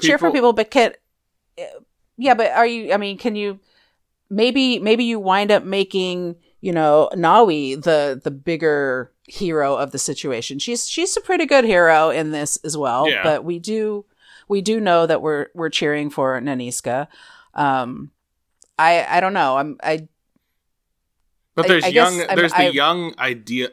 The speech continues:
Speaker 2: there's the idealist, young idealism though, and kinda, and now he's kinda also lost. Like, she gets, she's, uh, she,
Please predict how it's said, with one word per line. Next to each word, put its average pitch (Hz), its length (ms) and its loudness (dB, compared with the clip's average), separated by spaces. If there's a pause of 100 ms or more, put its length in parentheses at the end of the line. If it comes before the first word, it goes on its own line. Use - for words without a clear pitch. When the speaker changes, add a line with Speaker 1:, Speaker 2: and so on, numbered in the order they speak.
Speaker 2:
there's 131 280 -4
the 117 180 -6
idealist, 143 640 0
young 156 200 2
idealism 131 760 0
though, 110 500 -2 (460)
and 101 220 -4
kinda, 127 380 2
and 104 280 -8
now 123 220 4
he's 123 120 -4
kinda 120 200 -4
also 113 240 -4
lost. 90 540 -4
Like, 95 140 -8
she 120 200 -6
gets, 107 360 -8
she's, 113 400 -10
uh, 92 400 -4 (440)
she, 107 540 -8